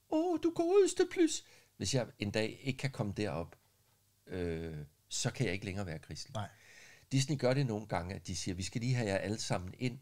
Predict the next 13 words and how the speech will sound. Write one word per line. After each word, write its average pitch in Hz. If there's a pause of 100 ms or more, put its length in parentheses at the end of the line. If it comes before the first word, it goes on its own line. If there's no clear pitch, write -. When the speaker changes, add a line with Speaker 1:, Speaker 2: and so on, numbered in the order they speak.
(140)
Speaker 1:
og 98
vi 98
skal 110
lige 110
høre, 101 (540)
om 95
I 87
stadigvæk 85 (340)
lyder, 87
som 80
I -
skal." -
Speaker 2:
Okay. 131